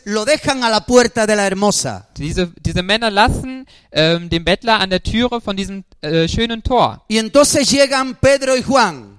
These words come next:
Speaker 2: Und dann kommen Johannes und Petrus.
Speaker 1: Ellos son discípulos del maestro.
Speaker 2: Sie sind Jünger von dem Meister.
Speaker 1: Han escuchado las palabras de Jesús.
Speaker 2: Sie haben, äh, Jesus Worte schon gehört.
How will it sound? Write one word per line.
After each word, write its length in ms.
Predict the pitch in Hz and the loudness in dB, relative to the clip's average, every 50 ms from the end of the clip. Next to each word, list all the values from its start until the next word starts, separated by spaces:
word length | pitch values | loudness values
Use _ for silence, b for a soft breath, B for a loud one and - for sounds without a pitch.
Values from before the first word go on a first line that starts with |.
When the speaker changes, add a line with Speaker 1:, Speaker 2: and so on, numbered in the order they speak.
| _ _ - | _ _ -10
Speaker 2:
Und 180 | 143 156 165 170 | -8 -4 0 0
dann 180 | 180 202 214 | 0 0 -2
kommen 320 | - 226 208 196 190 185 170 | -4 -4 -4 -4 -4 -4 -2
Johannes 400 | 160 151 165 180 208 240 240 - | -2 0 0 -2 -2 -2 -4 -4
und 140 | 165 151 | -6 -4
Petrus. 520 | - 180 180 - - 233 247 269 - - - _ _ _ _ _ - | -2 -2 -2 0 0 0 0 0 -2 -6 -18 _ _ _ _ _ -2
Speaker 1:
Ellos 260 | 226 254 262 302 277 | -2 -2 0 0 0
son 200 | - 330 320 330 | 2 2 2 2
discípulos 720 | 294 277 240 - - 294 330 - - 240 202 190 180 - | 2 0 0 2 2 0 0 0 -2 0 0 2 0 0
del 180 | - 208 190 196 | 2 0 0 2
maestro. 600 | 196 196 190 180 151 - - 170 131 117 104 92 - | 0 0 -2 -2 -2 -4 -6 -6 -8 -8 -8 -10 -10
Speaker 2:
Sie 80 | 156 | -8
sind 240 | 170 - 185 185 160 | -4 -4 -4 -4 -4
Jünger 380 | - 175 220 254 262 214 170 160 | -2 0 0 2 2 0 0 0
von 200 | - 156 147 151 | -2 -4 -4 -2
dem 120 | 147 147 | -2 -2
Meister. 520 | 143 143 147 156 175 - - 220 226 269 277 _ - | -2 0 0 0 -2 -2 -2 -2 -2 -2 -4 _ 0
Speaker 1:
Han 160 | 208 240 254 | 0 2 2
escuchado 680 | 269 285 269 - - 277 - - - 285 277 269 240 | 2 -2 -4 -4 -4 -6 -4 -2 0 0 0 2 2
las 160 | 214 208 196 - | 2 2 0 0
palabras 480 | - 196 196 208 214 214 220 214 196 | 0 0 0 2 2 2 0 -2 -2
de 100 | 185 214 | -2 -4
Jesús. 580 | - - 220 - - - 208 170 135 - - - | -2 -2 -2 -2 0 -2 -2 -2 -2 -4 -8 -8
Speaker 2:
Sie 160 | 147 143 151 | -6 -4 -2
haben, 500 | 165 170 185 202 202 202 190 185 180 170 | 0 2 2 2 2 0 -6 -12 -12 -10
äh, 160 | 165 - 151 151 | -4 -2 0 0
Jesus 440 | 151 165 190 196 190 180 - - 147 | 0 0 -2 -2 -2 -2 -4 -2 0
Worte 260 | 160 185 214 - 208 | 2 2 2 2 0
schon 160 | - 180 156 | -4 -4 -2
gehört. 540 | 147 151 170 208 233 190 165 208 - - - | -2 -2 2 4 4 4 4 2 0 -6 -10